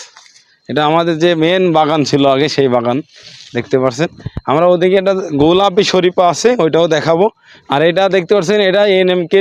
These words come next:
শরীফা, আমরা ছয় মাস বয়স লাগিয়েছি। এটা এনএমকে এর বাগান, এনএমকে শরীফা, এখনও ফল আসে নাই, এটা সামনের বছর হয়তো বা ফল আসবে, আমি মনে করি যে প্রচুর ফল আসবে। আর এটা তো আমাদের কাঁঠাল বাগান,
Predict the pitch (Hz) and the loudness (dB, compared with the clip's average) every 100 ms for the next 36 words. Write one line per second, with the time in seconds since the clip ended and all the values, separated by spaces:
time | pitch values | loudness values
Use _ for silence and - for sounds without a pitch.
0 | 151 160 165 185 202 175 170 - 151 147 | 2 0 0 0 0 2 0 0 0 0
1 | 151 156 131 139 190 - - _ - - | 0 0 0 2 0 -2 -10 _ -20 -12
2 | - 131 139 156 165 165 202 143 147 147 | -4 -2 0 -2 0 2 0 2 0 0
3 | 143 139 131 139 123 120 147 208 _ _ | 0 0 0 0 0 0 -2 -4 _ _
4 | - - - 131 139 135 143 - 131 147 | -20 -12 -2 0 0 -2 -2 -2 -2 0
5 | 165 143 147 143 - 147 143 127 156 143 | 0 0 -2 -2 -2 0 0 -2 0 0
6 | 139 - _ - 117 120 123 - - 131 | -2 -4 _ -10 -4 -2 -4 -10 -8 -2
7 | 139 143 139 131 143 127 127 127 135 127 | 0 0 0 0 0 0 0 -2 -2 -2
8 | 127 120 120 156 - _ _ _ _ _ | -2 -2 -2 -6 -8 _ _ _ _ _
9 | 117 120 135 139 135 127 139 135 143 143 | -4 -2 2 2 2 2 2 0 0 0
10 | 147 160 - 156 180 170 - 147 131 143 | -2 -4 -2 -2 0 -2 -2 0 0 -2
11 | 185 - - - - 127 131 127 135 - | -4 -6 -20 -20 -10 -2 0 0 -2 -2
12 | 165 170 202 220 214 214 208 196 190 196 | -2 -2 0 2 2 2 0 0 0 0
13 | 190 190 | 0 0